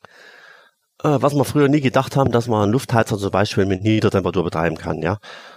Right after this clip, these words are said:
Heutzutage betreiben wir, äh, Luftheizer zum Beispiel mit einer Vorlauftemperatur von fünfunddreißig Grad in, äh, Märkten, in Verkaufsmärkten. Äh, das ist natürlich, äh, eine wunderbare Geschichte. Das heißt, ich kann im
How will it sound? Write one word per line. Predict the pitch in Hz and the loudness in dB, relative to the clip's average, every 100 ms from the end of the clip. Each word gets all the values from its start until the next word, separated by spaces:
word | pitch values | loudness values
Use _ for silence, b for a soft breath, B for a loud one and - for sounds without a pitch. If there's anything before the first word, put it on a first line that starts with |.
| B | B
Heutzutage | 98 107 - - - - 101 101 | 0 0 0 -16 -8 0 2 2
betreiben | 101 87 98 101 | -2 0 2 2
wir, | 98 98 - | 4 4 2
äh, | - | -2
Luftheizer | - 104 - 101 95 - | 0 -2 0 -2 -2 -2
zum | 92 | -2
Beispiel | 90 92 92 | 0 0 -2
mit | 87 85 - | 0 -2 -2
einer | 87 | -4
Vorlauftemperatur | - 98 98 - 95 92 90 | 0 2 2 2 0 2 -2
von | 90 | -2
fünfunddreißig | 101 98 82 87 87 90 | 0 0 2 0 -2 -4
Grad | - 95 110 - B B B B | 0 2 0 -4 B B B B
in, | - 98 92 92 - | 0 2 0 0 2
äh, | 92 90 90 90 85 - - _ _ _ _ _ - | 2 4 4 2 -2 -6 -14 _ _ _ _ _ -14
Märkten, | - 87 98 - - 92 | -2 2 2 0 0 0
in | 85 | 0
Verkaufsmärkten. | 87 82 90 101 - 95 95 - 92 92 B B B B - - _ - | -2 -4 0 -2 -2 0 0 0 -6 -8 B B B B -10 -10 _ -2
Äh, | 90 90 87 85 | 0 2 0 0
das | - 82 | -2 -2
ist | 95 | 0
natürlich, | 92 95 90 90 - | 0 2 2 0 -2
äh, | |
eine | - 82 80 - 80 85 | 0 0 -2 -4 -4 -2
wunderbare | 87 101 92 85 87 | 0 0 2 0 0
Geschichte. | 87 - 101 - | -2 -2 -2 0
Das | 92 87 | -2 0
heißt, | 85 85 | -2 -4
ich | - | -2
kann | 90 | -2
im | 80 80 | -2 -4